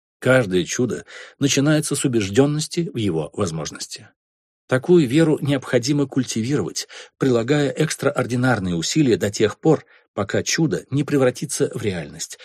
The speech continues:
сколько бы времени это ни продолжалось. Сохраняя незыблемую веру, вы избавитесь от негативного внутреннего диалога и станете мыслить иначе, чем остальные. Вы должны понять, что незыблемая вера —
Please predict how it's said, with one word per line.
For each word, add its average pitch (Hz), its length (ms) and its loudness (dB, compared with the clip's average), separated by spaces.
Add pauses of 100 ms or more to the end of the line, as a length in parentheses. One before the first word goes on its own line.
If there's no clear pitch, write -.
сколько 170 520 6
бы 165 120 6
времени 107 480 0
это 104 220 -8
ни 90 80 -4
продолжалось. - 680 -12 (460)
Сохраняя 107 640 -2
незыблемую 90 680 0
веру, 107 340 2 (360)
вы 143 260 6
избавитесь 139 680 -2
от 113 200 -4
негативного 131 760 0
внутреннего 98 600 0
диалога 101 520 0 (280)
и 139 100 -2
станете 156 500 0
мыслить 156 500 -2
иначе, 139 460 0
чем 120 180 -4
остальные. 110 560 -8 (440)
Вы 110 220 0
должны 104 420 -4
понять, 104 360 -4
что - 180 -6
незыблемая 92 640 0
вера — 98 360 0